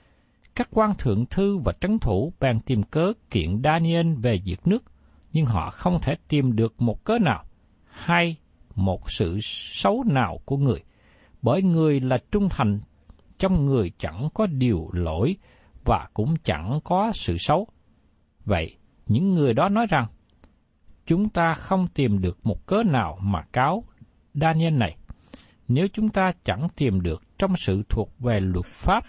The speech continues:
Đức Chúa Trời nó." Các quan thượng thư và trấn thủ đó bèn vào chầu vua và tâu rằng, "Hỡi vua Darius, chúc vua sống đời đời." Hết thảy các quan thượng thư trong nước, các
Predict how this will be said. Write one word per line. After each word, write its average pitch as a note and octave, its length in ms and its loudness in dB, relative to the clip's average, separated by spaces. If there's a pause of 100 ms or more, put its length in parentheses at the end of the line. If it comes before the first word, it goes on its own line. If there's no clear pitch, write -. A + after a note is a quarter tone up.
(420)
Đức G3+ 240 0
Chúa A#3 140 -2
Trời G#2 260 -2
nó." G#2+ 180 2 (1040)
Các - 180 -2
quan F#3+ 280 2
thượng G#2+ 320 0
thư F#3+ 360 0 (120)
và G#2+ 320 0 (100)
trấn G#3+ 200 0
thủ G2+ 380 0
đó F#3 300 0 (300)
bèn B2 320 2
vào A2+ 220 0
chầu A#2 300 2 (100)
vua F3+ 360 2
và - 120 0
tâu F#3 240 0
rằng, B2+ 180 0 (680)
"Hỡi F#2+ 460 -2 (120)
vua F3 300 2
Darius, E3+ 360 2 (500)
chúc - 260 -2
vua G3 220 2
sống B3 260 -2
đời D#3 120 4
đời." C#3+ 260 2 (680)
Hết - 220 -2
thảy F2+ 240 -2
các - 280 -4
quan F3+ 280 2
thượng - 320 -4
thư E3+ 160 2
trong F3 280 2
nước, G#3 200 0 (420)
các A#3 140 -2